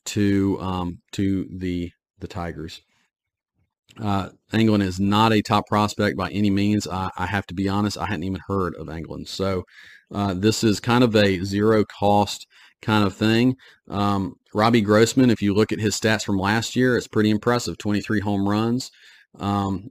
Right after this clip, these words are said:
it was his kind of breakout season, but this year has been a big struggle. Don't look at his numbers <laughs> for this year. They're not impressive at all. So why would the Braves go out and get him? Well,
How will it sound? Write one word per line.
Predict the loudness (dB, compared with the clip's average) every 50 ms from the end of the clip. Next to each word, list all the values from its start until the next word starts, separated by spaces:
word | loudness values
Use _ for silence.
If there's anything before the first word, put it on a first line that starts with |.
| -10
it | -6 -4 -2
was | -2 -2 -2 -2
his | 0 2 2 2 0 0
kind | -2 -2 -2 -2
of | 0
breakout | 0 0 0 2 0 0 0 0 -2
season, | -2 -2 0 0 0 0 0 0 0 0
but | -2 -4 -2 -2
this | -4 -4 -2 -2
year | 0 0 0
has | -2 -2 -2
been | -4 -4 -4
a | -4 -6
big | -6 -2 0 4 4 4 4 2
struggle. | -2 -2 0 2 2 2 0 -2 -6
Don't | -2 -2 0 0 0
look | 0 0 0 -2
at | -4
his | -4 -4 -4 -2
numbers | -2 -2 0 0 0 -2 -2
<laughs> |
for | -2 -4 -4
this | -4 -4 -6 -4
year. | -2 -2 0
They're | 0 -2 -2
not | -2 0 0 0 0 0
impressive | -2 -2 -2 -2 -2 -4 -6 -8
at | -6 -4
all. | -4 -2 -2 -2 -4 -6 -8 _ _ -20 -20 -20 -20 -20 -20 -20 -20 _ _
So | -2 2 4 6
why | 6 6 6
would | 4 4 2
the | 2
Braves | 2 4 4 2 2
go | 2 0 0
out | 2
and | 0 0
get | 2 2 2
him? | 0 0
Well, | 0 0 2 2 2 2 0